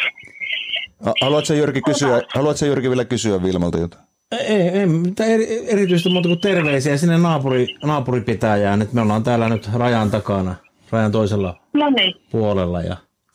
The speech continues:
Speaker 3: ke-, tervetuloa kesällä Pihtiputaalle sitten.
Speaker 2: Kiitos, kiitos.
Speaker 1: Kiitoksia Vilma. Pa-,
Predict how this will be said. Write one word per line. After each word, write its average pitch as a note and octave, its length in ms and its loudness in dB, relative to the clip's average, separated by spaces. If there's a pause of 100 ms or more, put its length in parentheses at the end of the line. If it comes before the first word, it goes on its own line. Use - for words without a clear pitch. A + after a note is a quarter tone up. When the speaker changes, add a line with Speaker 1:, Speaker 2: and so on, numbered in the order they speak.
(180)
Speaker 3:
ke-, A#2 160 -10
tervetuloa B2 540 0
kesällä A#2 380 2
Pihtiputaalle F#2 720 -4
sitten. - 380 -20 (840)
Speaker 2:
Kiitos, A#3+ 300 -2 (280)
kiitos. A3 320 -2 (1700)
Speaker 1:
Kiitoksia G#3 440 0
Vilma. G#3 260 0 (460)
Pa-, - 300 -8